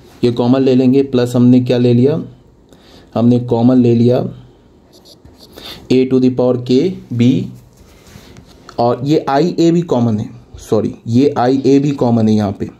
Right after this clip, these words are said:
ये तो पूरा term common है, ये वाला जो है ना, ये पूरा term, ये term देखो और ये term देखो, ये पूरा term common, common है, तो ले लो।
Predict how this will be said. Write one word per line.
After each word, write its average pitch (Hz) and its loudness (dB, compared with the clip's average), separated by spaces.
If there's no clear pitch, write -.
ये 131 2
तो 151 0
पूरा 143 2
term 160 -2
common 113 -2
है, 113 -8
ये 120 2
वाला 131 2
जो 131 2
है 123 0
ना, 151 0
ये 123 2
पूरा 123 2
term, 110 -2
ये 113 2
term 127 2
देखो 131 0
और 123 0
ये 113 0
term 107 -2
देखो, 101 -2
ये 127 4
पूरा 127 2
term 143 -2
common, 131 0
common 123 0
है, 117 -10
तो 123 2
ले 127 4
लो। 202 0